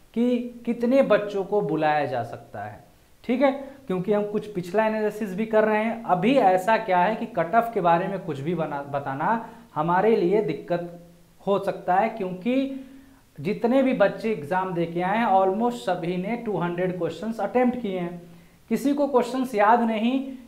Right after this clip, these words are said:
कि हमने कितना सही किया है। Almost सभी बोल रहे हैं, "सर, मेरे एक सौ चालीस, एक सौ पचास तो हो ही जाने चाहिए।"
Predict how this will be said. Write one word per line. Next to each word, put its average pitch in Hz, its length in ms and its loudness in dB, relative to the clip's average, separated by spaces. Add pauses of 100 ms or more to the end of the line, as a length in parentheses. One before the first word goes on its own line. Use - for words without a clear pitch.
(140)
कि 247 100 2
हमने 220 380 2
कितना 247 640 0
सही 226 520 4
किया 170 280 2
है। 139 200 0
Almost 202 300 4
सभी 226 300 -2
बोल 208 180 0
रहे 214 80 -2
हैं, 220 60 -2
"सर, 214 160 -2
मेरे 196 200 -2
एक 196 100 -6
सौ 202 120 -8
चालीस, 180 340 -2
एक 175 100 -10
सौ 190 100 -6
पचास 180 460 -2
तो 190 80 0
हो 156 220 -2
ही 170 80 4
जाने 127 320 -2
चाहिए।" 117 380 -10